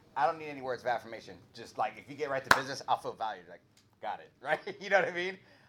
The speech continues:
Um, there's others where it's like, "Man, I feel like you've never said one," like, I, I worked with someone, uh, and, like, I, I'm just, like, a processor all the time. So even at events, I will say something,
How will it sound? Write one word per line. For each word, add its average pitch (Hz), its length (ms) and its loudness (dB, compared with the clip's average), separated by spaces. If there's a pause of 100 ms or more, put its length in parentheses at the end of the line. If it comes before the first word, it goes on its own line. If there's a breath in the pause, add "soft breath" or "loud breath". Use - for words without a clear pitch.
(180 loud breath)
Um, 131 200 0
there's 143 260 -6
others 139 320 -4
where 123 60 -12
it's 117 100 -12
like, 104 160 -10
"Man, 127 240 -8
I 104 120 -6
feel 127 180 -10
like - 120 -12
you've 107 300 -20
never 107 220 -12
said 98 180 -14 (140)
one," 101 200 -12 (440)
like, 123 240 -2
I, 127 180 -4
I - 20 -6
worked 123 220 -8
with 113 100 -14
someone, 107 340 -10 (180)
uh, 92 240 -8 (160)
and, 92 200 -16 (760 soft breath)
like, 104 120 -10 (120)
I, 107 280 -6
I'm 110 160 -4
just, 127 120 -16
like, 113 120 -10
a 95 40 -14 (160)
processor 101 440 -10
all 95 200 -10
the - 140 -20
time. 95 200 -16
So 95 120 -20
even 120 120 -18
at 110 100 -14 (180)
events, 101 420 -16
I 107 100 -10
will 92 160 -14
say 143 300 -14
something, 90 640 -14